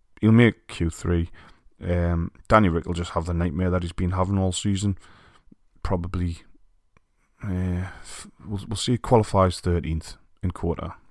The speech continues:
Um, so that I, I'll, I'll put that one down. Qualifies thirteenth,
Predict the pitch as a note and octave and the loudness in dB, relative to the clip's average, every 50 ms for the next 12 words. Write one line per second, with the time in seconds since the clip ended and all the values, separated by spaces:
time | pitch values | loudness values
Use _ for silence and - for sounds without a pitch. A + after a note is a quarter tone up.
0 | _ _ _ _ _ - E2 E2 E2 D2+ C#2 C#2 - - - - - - - - | _ _ _ _ _ -10 -8 -8 -8 -8 -12 -14 -16 -18 -20 -20 -20 -20 -18 -16
1 | - - - - - - - F2 - - - - - - - - - - F2 - | -16 -16 -14 -12 -10 -6 -6 -4 -6 -6 -10 -18 -20 -20 -20 -16 -8 -6 -6 -6
2 | - - - G2+ G2 - - F2 G2+ - - - F2 - - - - - D#2 E2+ | -4 0 0 0 0 0 2 0 2 2 0 -4 -4 -2 -4 -6 -6 -6 -6 -6
3 | F2+ F2 D#2+ D#2+ D#2 - - - - - - - - - - - C3 A#2 - - | -4 -2 -2 -4 -4 -6 -12 -18 -20 -20 -20 -20 -12 -4 0 0 0 2 2 0
4 | G2+ F#2 F2+ - - E2+ E2+ E2+ E2 - E2+ E2+ D#2+ - | 0 0 0 -2 -2 -2 -2 -2 -2 -2 -2 -4 -4 -6